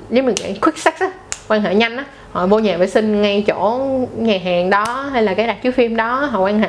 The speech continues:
này nọ. Nhưng mà mình thấy ok thôi, nếu như bạn cảm thấy thích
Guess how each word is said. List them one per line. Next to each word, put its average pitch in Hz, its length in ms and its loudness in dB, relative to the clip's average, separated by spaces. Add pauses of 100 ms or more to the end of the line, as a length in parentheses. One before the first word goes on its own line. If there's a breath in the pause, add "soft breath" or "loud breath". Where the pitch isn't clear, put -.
này 180 200 0
nọ. 175 180 -4 (520 loud breath)
Nhưng 285 180 2
mà 214 360 2 (600)
mình 226 140 2
thấy 311 260 0 (100)
ok 262 140 -2 (160)
thôi, 277 120 -4
nếu 294 140 0
như 339 120 2
bạn 190 160 -4
cảm 214 160 -4
thấy 294 100 2
thích 403 140 0